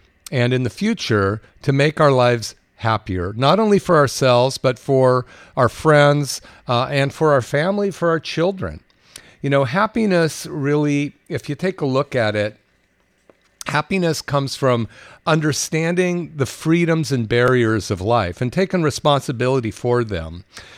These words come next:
And I'm gonna try to, um, e-, expound on that as we go along today. But unhappiness really is an imprisonment that we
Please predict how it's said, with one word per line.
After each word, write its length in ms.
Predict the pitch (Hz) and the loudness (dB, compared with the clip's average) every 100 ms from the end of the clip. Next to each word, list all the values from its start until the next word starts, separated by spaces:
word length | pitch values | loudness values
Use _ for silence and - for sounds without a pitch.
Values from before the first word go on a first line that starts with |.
| - | -8
And 100 | 120 | -2
I'm 80 | 131 | 0
gonna 180 | 139 131 | 0 -2
try 300 | - 143 143 | 0 0 2
to, 420 | 131 123 120 131 | 2 2 0 -2
um, 500 | 123 110 110 104 101 - _ _ _ - | -4 -2 -2 -4 -8 -14 _ _ _ -20
e-, 140 | - 175 | -8 -4
expound 800 | 139 160 - - 147 143 180 180 | -4 -6 -8 -4 0 2 2 2
on 220 | 127 113 | 2 2
that 200 | 107 107 | 0 0
as 160 | 117 - | -2 -4
we 120 | 127 | -2
go 180 | 120 113 | 0 2
along 300 | 117 131 147 | 2 2 0
today. 260 | 127 107 | 0 -2
But 160 | 104 123 | -2 -4
unhappiness 960 | 151 196 214 190 165 151 131 131 127 - - | 0 0 2 0 -2 -2 2 0 -2 -8 -10
really 640 | 147 131 151 160 156 165 - - - - - | -2 0 2 0 0 -2 -8 -20 -20 -18 0
is 220 | 147 131 | 2 4
an 100 | 139 | 2
imprisonment 920 | 131 - - 233 180 175 117 107 - _ 117 | 0 -2 0 0 2 0 2 -2 -4 _ -2
that 280 | 131 131 - | 0 0 -2
we 460 | 131 131 131 131 | -2 0 0 -4